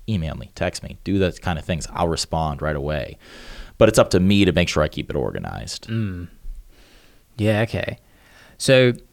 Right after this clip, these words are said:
Speaker 2: with your social media, with your TikTok, is TikTok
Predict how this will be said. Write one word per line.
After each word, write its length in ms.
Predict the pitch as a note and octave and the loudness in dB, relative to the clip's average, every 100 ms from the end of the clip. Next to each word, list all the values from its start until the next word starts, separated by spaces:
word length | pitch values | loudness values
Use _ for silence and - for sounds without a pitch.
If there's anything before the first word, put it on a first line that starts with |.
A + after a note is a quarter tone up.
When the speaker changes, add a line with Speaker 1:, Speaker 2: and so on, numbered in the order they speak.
| - | 0
Speaker 2:
with 320 | B2 G3 G3+ | 6 6 6
your 520 | C#3 B2 C3+ C3+ C3 - - | 4 6 8 6 4 -4 -10
social 400 | - - A#2 - | -6 -2 -2 -2
media, 240 | A#2 F#2 F#2+ - - - - | -6 -8 -16 -20 -20 -20 -8
with 120 | A#2+ | -2
your 120 | B2+ A2 | -2 -2
TikTok, 680 | - - - - - - - - - | -6 -8 -10 -12 -12 -16 -20 -20 -6
is 140 | C#3 B2+ | -4 -4
TikTok 580 | - D#3 - G#3+ G3+ | 0 0 4 4 4